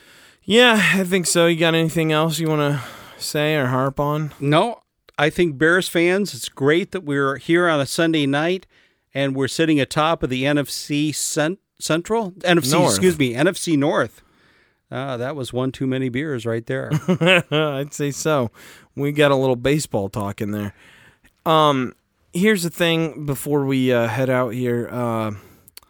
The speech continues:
Speaker 1: just the fact that we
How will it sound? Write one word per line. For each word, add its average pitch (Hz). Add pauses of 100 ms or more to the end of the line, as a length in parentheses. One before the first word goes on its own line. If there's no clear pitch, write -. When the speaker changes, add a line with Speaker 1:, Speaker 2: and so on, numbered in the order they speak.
(1300)
Speaker 1:
just 180
the 151
fact 143
that 117 (140)
we 151